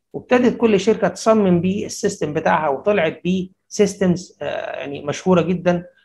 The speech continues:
ويعني حققت سمعه كبيره. يعني كانت اول حاجه يمكن طلعت منه كانت الفري بي بي اكس، ده كان اول فويس اوفر اي بي سيستم مبني على الستاك اللي هو الاستريسك. بعد الفري بي بي اكس جت حاجه اسمها، آه، الاستكس.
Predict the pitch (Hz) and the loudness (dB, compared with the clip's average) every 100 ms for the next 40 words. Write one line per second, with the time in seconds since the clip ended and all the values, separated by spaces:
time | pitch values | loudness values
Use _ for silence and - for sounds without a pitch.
0 | _ - 156 180 180 143 135 135 - 170 | _ -4 2 2 2 2 0 -2 0 0
1 | 170 - 170 147 135 151 107 - 110 - | 0 0 2 2 0 -4 -4 -6 -10 -10
2 | 135 170 160 - 165 147 156 156 123 165 | -6 0 0 2 2 2 0 -4 -4 0
3 | 185 196 - - 175 208 220 - _ _ | 2 0 -2 0 0 0 -2 -8 _ _
4 | 170 190 185 160 - 185 190 190 196 165 | 2 2 0 -6 -4 -2 0 0 0 0
5 | - - - 156 156 139 180 180 139 156 | -4 -16 -6 -4 -2 0 2 4 2 2
6 | 180 - 170 165 156 175 180 220 220 240 | 0 0 -2 0 0 0 2 2 2 0
7 | 220 - _ - 202 202 214 190 208 220 | 0 -6 _ 0 2 4 4 4 6 6
8 | 226 - 165 - 202 208 170 165 185 185 | 2 0 -8 -2 0 0 0 0 2 2
9 | 185 185 - - - - _ _ _ _ | 2 0 0 -8 -20 -20 _ _ _ _
10 | _ 147 202 156 143 127 - 175 185 180 | _ 2 4 4 -2 -4 -2 0 0 0
11 | 208 220 - - - _ 175 190 196 - | 0 0 -4 -12 -16 _ 2 2 0 0
12 | 175 180 165 170 175 185 190 160 160 190 | 2 2 2 2 4 4 2 0 0 2
13 | 208 185 117 - - - | 0 0 -12 -18 -20 -20